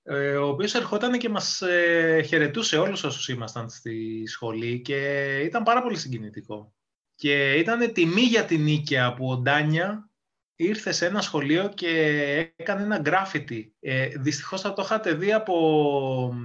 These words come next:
μια δυσάρεστη είδηση, γιατί πήγαν κάποιοι και το βανδαλίσανε. Είχε κάνει ένα καταπληκτικό γκράφιτι στο, σε ένα σχολείο της Νίκαιας, που είναι δύο παιδάκια ηθαγενείς από το δα-, από τον Αμαζόνιο,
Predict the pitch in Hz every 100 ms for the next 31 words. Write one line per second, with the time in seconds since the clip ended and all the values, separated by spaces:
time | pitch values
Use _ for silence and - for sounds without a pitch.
0 | 120 - _ _ _ _ - 151 180 185
1 | 190 190 196 156 135 127 135 131 156 196
2 | 185 190 190 214 196 156 131 127 135 160
3 | 127 113 123 160 160 170 185 165 131 127
4 | 170 170 156 135 127 135 127 160 147 151
5 | 151 165 165 151 131 123 117 110 107 107
6 | 110 - 156 - 147 156 131 123 123 123
7 | 135 151 - _ - _ _ 139 156 165
8 | 165 190 - - 165 170 190 143 113 -
9 | _ _ _ _ _ _ _ 123 135 131
10 | 127 156 190 185 143 147 143 127 123 127
11 | 123 120 117 127 127 127 127 180 -